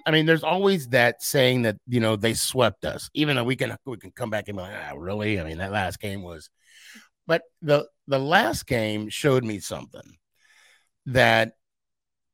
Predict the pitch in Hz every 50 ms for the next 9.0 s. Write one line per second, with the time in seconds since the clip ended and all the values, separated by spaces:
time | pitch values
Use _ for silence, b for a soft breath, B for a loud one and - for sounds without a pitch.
0 | _ _ _ _ _ - 175 190 160 123 110 117 139 143 - - - - _ _
1 | _ _ _ _ _ _ _ _ _ - - - - - - 127 131 131 - 131
2 | - - - - 139 156 190 208 214 196 185 135 113 135 156 175 - - 135 160
3 | 180 185 180 170 160 135 - _ - 143 117 - 156 131 123 - - 135 120 107
4 | 95 98 - - 113 107 104 - b b b b b b b b b b b _
5 | _ _ _ - 143 135 - 190 208 190 247 220 185 - - 185 165 156 156 -
6 | - 139 123 - - 151 131 117 117 117 113 113 107 - - 143 139 127 120 113
7 | 107 101 95 95 82 - - - - - _ _ _ _ _ _ _ _ _ -
8 | - - - - _ - 254 269 359 - _ - 151 190 202 - - - 170 185